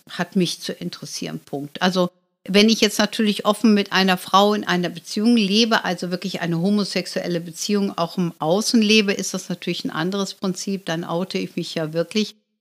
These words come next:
ähm, auch offiziell. Aber wenn ich in einer Hetero-Beziehung bin, muss das ja eigentlich keinen interessieren, welche Veranlagung ich habe, ja?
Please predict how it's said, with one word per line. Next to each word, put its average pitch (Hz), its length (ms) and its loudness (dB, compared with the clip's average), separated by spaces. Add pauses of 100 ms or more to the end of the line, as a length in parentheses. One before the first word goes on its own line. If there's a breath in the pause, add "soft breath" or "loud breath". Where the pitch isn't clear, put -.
(140)
ähm, 185 280 2
auch 175 220 2
offiziell. 175 720 2 (400)
Aber 185 220 6
wenn 185 160 4
ich 190 160 -4
in 175 80 0
einer 156 100 2
Hetero-Beziehung 196 1000 0
bin, 185 280 -2
muss 196 480 0
das - 220 -4
ja - 160 -4
eigentlich 185 400 0
keinen 196 380 2
interessieren, 196 960 0
welche 185 320 2
Veranlagung 147 840 2
ich - 200 -8
habe, 147 260 -2
ja? 156 160 4